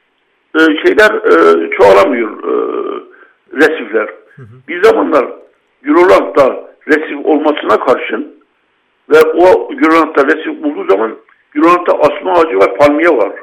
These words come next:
Speaker 1: Düşünebilir misiniz? O kadar ısınmış dünya. Ama daha sonra geriye çekiliyor. Geriye çekince soğuyor. Efendim soğuduğu zaman tutamıyor karbondioksidi. Tekrar atmosfere veriyor.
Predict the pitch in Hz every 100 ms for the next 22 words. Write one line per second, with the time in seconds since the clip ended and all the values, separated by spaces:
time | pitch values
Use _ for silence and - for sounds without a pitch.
0 | _ _ _ - - 147 156 - 117 -
1 | 117 120 147 165 165 - 165 151 - 110
2 | 98 95 - _ _ _ _ _ _ 165
3 | 190 151 - - _ - 202 226 226 262
4 | - 113 247 220 135 135 - - - 147
5 | 208 233 214 208 214 - 180 180 175 247
6 | - - - _ _ - 185 208 202 -
7 | - 202 208 208 196 180 160 - _ _
8 | - 214 220 208 208 196 208 202 196 -
9 | 359 359 - - _ _ 220 220 190 151
10 | - - 160 151 147 147 147 139 139 202